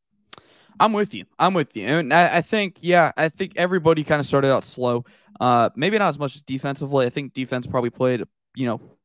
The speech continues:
pretty solid. They lived up to the standard a little bit for all four quarters, more so than the offense did. And we'll get to that in a little bit here. But yeah, I was, I was, I was happy with what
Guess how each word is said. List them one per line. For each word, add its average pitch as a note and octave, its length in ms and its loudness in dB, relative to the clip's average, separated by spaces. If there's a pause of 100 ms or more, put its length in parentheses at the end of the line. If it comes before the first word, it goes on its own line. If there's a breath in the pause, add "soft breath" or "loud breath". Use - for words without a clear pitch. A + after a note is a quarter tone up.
(140)
pretty C#3+ 200 -6
solid. C3 440 0
They C3 80 -2
lived C#3+ 260 -4
up C#3 120 -4
to - 60 -20
the B2+ 80 -14
standard B2+ 320 -6
a B2+ 40 -4
little B2+ 160 -2
bit B2 240 -2
for A2+ 180 -4
all A#2+ 140 -2
four B2+ 120 -6
quarters, B2 280 -4
more B2 140 -4
so B2+ 120 -8
than G#2 140 -12
the G#2 80 -8
offense B2+ 280 -10
did. C#3 240 -2 (420 soft breath)
And B2 160 -4
we'll C#3 100 0
get C3 140 -4
to - 40 -14
that A#2+ 160 -4
in A2+ 60 -10
a - 20 -8
little A#2 140 0
bit A#2+ 200 -2
here. A#2+ 280 -4 (420 soft breath)
But C#3 280 0 (100)
yeah, C3 180 -6
I D3 140 -2
was, F3 320 -2
I D3+ 100 -2
was, E3 420 -6 (280)
I D#3+ 100 2
was G3+ 140 -6
happy E3+ 360 -6
with D3 220 -10 (260)
what D3 220 -4